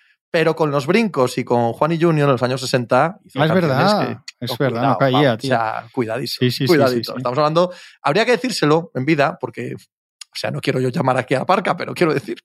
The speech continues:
Speaker 2: Lo
Speaker 1: igual
Speaker 2: podemos
Speaker 1: no le
Speaker 2: traer
Speaker 1: queda
Speaker 2: un
Speaker 1: mucho,
Speaker 2: día, lo podemos
Speaker 1: habría
Speaker 2: traer
Speaker 1: que
Speaker 2: un
Speaker 1: decirle
Speaker 2: día.
Speaker 1: en vida, eso es, traerlo aquí un día para decirle esto que pienso de, de su obra en los años sesenta.
Speaker 2: A padrear aquí con Juan Pardo.
Speaker 1: <laughs> Juan
Speaker 2: No sé qué es esa palabra, ¿sabes qué pasa? He,
Speaker 1: Juan
Speaker 2: he,
Speaker 1: Prado.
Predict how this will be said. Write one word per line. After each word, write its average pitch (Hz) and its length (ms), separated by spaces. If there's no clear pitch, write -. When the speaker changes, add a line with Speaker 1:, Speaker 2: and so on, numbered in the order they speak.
Speaker 2:
Lo 147 140
Speaker 1:
igual - 80
Speaker 2:
podemos 147 260
Speaker 1:
no 151 60
le 156 60
Speaker 2:
traer 127 120
Speaker 1:
queda 127 80
Speaker 2:
un 117 60
Speaker 1:
mucho, 120 200
Speaker 2:
día, 131 280
lo 143 100
podemos 123 120
Speaker 1:
habría 139 100
Speaker 2:
traer 160 140
Speaker 1:
que 135 100
Speaker 2:
un 139 60
Speaker 1:
decirle 160 180
Speaker 2:
día. 185 80
Speaker 1:
en 160 80
vida, 180 340
eso 202 300
es, 190 160
traerlo 180 320
aquí 202 420
un 147 160
día 180 220
para 143 160
decirle 156 380
esto 156 180
que 131 120
pienso 139 280
de, 123 400
de 127 140
su - 120
obra 131 200
en 127 60
los 127 80
años 135 180
sesenta. 120 320
Speaker 2:
A 135 140
padrear 117 460
aquí 120 220
con 120 140
Juan 113 220
Pardo. 127 280
Speaker 1:
<laughs> - 1400
Juan 127 240
Speaker 2:
No 151 100
sé - 100
qué 185 80
es 170 60
esa 156 140
palabra, 147 320
¿sabes 160 200
qué 202 120
pasa? 139 420
He, 139 80
Speaker 1:
Juan 156 140
Speaker 2:
he, 170 120
Speaker 1:
Prado. 170 440